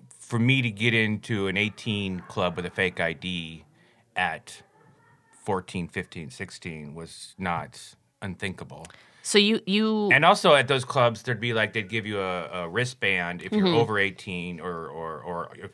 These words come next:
Speaker 1: if you're under eighteen or one, they differentiate
Speaker 2: Right.
Speaker 1: whether or not you could order a beer or not.
Speaker 2: Right.
Speaker 1: Um,
Speaker 2: But you
Speaker 1: so,
Speaker 2: had a
Speaker 1: yeah.
Speaker 2: fake I D?
Speaker 1: Mm, I don't think I did. I think I just snuck beers with my wristband on or whatever.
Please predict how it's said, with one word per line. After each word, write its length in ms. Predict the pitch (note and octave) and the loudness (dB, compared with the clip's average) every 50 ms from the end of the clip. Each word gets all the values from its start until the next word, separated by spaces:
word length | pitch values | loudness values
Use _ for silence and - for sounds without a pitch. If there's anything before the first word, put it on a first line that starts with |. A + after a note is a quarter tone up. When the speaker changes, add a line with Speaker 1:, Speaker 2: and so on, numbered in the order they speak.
| _ _ - | _ _ -20
Speaker 1:
if 120 | - - - | -18 -14 -10
you're 120 | F2+ F2 | -4 0
under 200 | G2 A#2 A2 G#2 | 0 2 2 2
eighteen 260 | F#2+ F2+ - G2 F2+ F2 | 0 -2 -4 -6 -8 -8
or 160 | E2+ D#2+ D#2 | -10 -10 -10
one, 400 | E2+ G2 G2+ A2 A2 F#2+ F2+ - - - F2+ | -6 -2 0 0 0 -2 -4 -12 -12 -8 -6
they 100 | F#2 F#2 | -6 -4
differentiate 800 | F2 - A#2 - G#2+ G#2+ G#2+ G2 - - F#2 E2+ E2+ E2 - E3 | -4 -4 -4 0 0 0 0 0 0 -2 -2 -2 -2 -2 0 2
Speaker 2:
Right. 140 | E3+ D#3+ | 4 6
Speaker 1:
whether 120 | D3 C#3 A2 | 6 6 6
or 40 | G#2 | 6
not 160 | G#2+ G2 F#2 | 4 4 2
you 80 | F#2 | 0
could 100 | E2+ G2 | -2 -4
order 220 | F#2+ F#2+ F#2+ F2+ F2 | -4 -2 -2 -4 -6
a 20 | |
beer 260 | E2+ E2+ F2+ F2+ E2+ | -6 -6 -6 -6 -6
or 60 | D#2+ D#2+ | -6 -8
not. 240 | D#2 D2+ D2 - - | -8 -8 -6 -2 2
Speaker 2:
Right. 280 | E3 D3+ C3+ C3+ - - - - - - - - - - - - - - - | 4 4 4 4 0 -4 -10 -20 -20 -20 -20 -20 -20 -20 -20 -20 -16 -10 -8
Speaker 1:
Um, 560 | D#2+ D#2+ D#2+ D#2+ D#2 D2+ D2+ D2 D2 - - - - | -6 -6 -6 -6 -8 -8 -10 -12 -12 -14 -6 2 4
Speaker 2:
But 80 | G#3 - | 6 8
you 60 | C#3 | 8
Speaker 1:
so, 60 | B2 | 8
Speaker 2:
had 140 | A#2+ A#2+ G3+ | 8 8 6
a 20 | |
Speaker 1:
yeah. 60 | F#3+ F3+ | 6 6
Speaker 2:
fake 200 | F#3+ F#3 F3+ F3+ | 6 6 6 6
I 120 | F3 E3+ | 4 4
D? 200 | D#3 D#3+ G#3 A3 - _ - _ _ _ _ - - - - _ _ _ - - - _ _ _ - | 4 2 0 0 -4 _ -20 _ _ _ _ -12 -12 -12 -12 _ _ _ -20 -20 -20 _ _ _ -6
Speaker 1:
Mm, 300 | D#3 F3 F3+ F#3 F#3 F3+ | -2 0 2 2 2 4
I 120 | C#3+ C#3+ E3 | 6 6 8
don't 100 | E3+ D#3+ | 8 8
think 140 | D#3+ D3+ | 8 8
I 40 | C#3+ | 8
did. 220 | B2+ A#2+ A#2 G#2+ G#2+ | 8 8 8 8 8
I 80 | A2+ | 6
think 180 | A#2 C#3+ C3+ A#2+ | 6 4 4 6
I 80 | A#2+ A#2 | 6 4
just 440 | A2 A2 A2 G#2+ - - - - _ _ - - - - - - | 4 2 0 0 -2 -8 -12 -14 _ _ -20 -20 -20 -20 -20 -18
snuck 580 | - - - - - - A#2+ A2+ G#2 F#2+ - - | -16 -14 -12 -12 -6 -2 2 2 2 2 0 -2
beers 440 | G2+ F#2+ F#2+ F2+ F2+ - - - - - _ _ _ _ _ _ _ _ - - - | -2 0 0 -2 -4 -8 -10 -12 -14 -18 _ _ _ _ _ _ _ _ -20 -14 -10
with 200 | F#2 F#2+ F2+ - | -10 -8 -6 -2
my 80 | F#2+ F2 | -2 0
wristband 440 | F2 F2+ F2 - - E2+ E2 E2 | 0 -2 -4 -4 -6 -6 -4 -4
on 180 | D#2 D2+ D2 D2+ | -4 -4 -4 -6
or 40 | C#2+ | -6
whatever. 380 | C2+ B1+ B1+ C2+ D2 D2 D2+ | -8 -8 -8 -8 -10 -12 -14